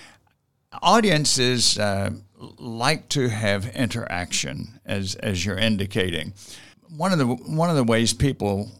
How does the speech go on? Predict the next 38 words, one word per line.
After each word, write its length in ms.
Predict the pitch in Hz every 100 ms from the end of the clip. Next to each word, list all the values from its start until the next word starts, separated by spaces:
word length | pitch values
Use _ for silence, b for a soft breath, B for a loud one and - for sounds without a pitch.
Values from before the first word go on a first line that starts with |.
| _ _
leaders 680 | - 117 135 120 120 120 98
and, 280 | 90 95 -
and 320 | - 92 92
speakers 800 | - - 131 117 113 113 110 90
and 240 | 85 87
M 180 | - 117
Cs 540 | 113 120 107 101 87 -
fail 400 | - - 170 165
sometimes 800 | 127 - 98 101 110 92 101 95
is 260 | 107 104 98
that 160 | 110
they 140 | 117 113
use 320 | 107 107 101
the 160 | 110 -
old 420 | 101 95 98 - -
tried 500 | - 101 98 98 92
and 180 | 110 90
true 280 | - 110 98
methods. 840 | 98 98 98 60 95 - B B B B B
So 240 | - - 127
I 160 | - 220
put 340 | 220 185 131 -
on 340 | 135 127 104
LinkedIn 1120 | - 131 135 139 - 87 82 107 127 - 127
one 260 | 120 131 139
that 180 | 120 104
has 260 | 110 107
worked 500 | - - 110 113 127
for 220 | - 110 101
me, 400 | 92 80 98 - B B B B _
and 260 | - 120 117
it, 280 | 120 117 117 _ -
it 260 | 120 113
worked 460 | - 127 160 180 -
very 400 | - 120 139 135
well 340 | 127 123 113 107
even 440 | 147 131 123 113
with 360 | 113 110 107